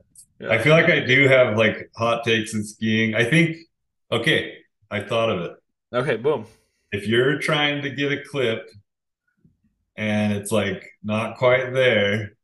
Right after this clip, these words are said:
Speaker 2: just hike up and do it again. Like, get it the way you want it.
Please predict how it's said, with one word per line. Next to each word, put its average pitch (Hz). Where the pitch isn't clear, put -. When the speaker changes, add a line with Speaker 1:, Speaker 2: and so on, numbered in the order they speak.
Speaker 2:
just 127
hike 120
up 117
and 98
do 98
it 92
again. 92
Like, 90
get 107
it 104
the 104
way 104
you 104
want 110
it. 87